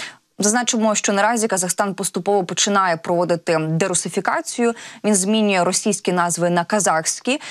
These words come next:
І окремо диктатор нагадав, що наступного року відзначатиметься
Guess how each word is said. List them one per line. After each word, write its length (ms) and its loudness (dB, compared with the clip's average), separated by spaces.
І 420 2
окремо 420 0
диктатор 400 0
нагадав, 420 0
що 160 -2
наступного 520 -2
року 240 0
відзначатиметься 920 0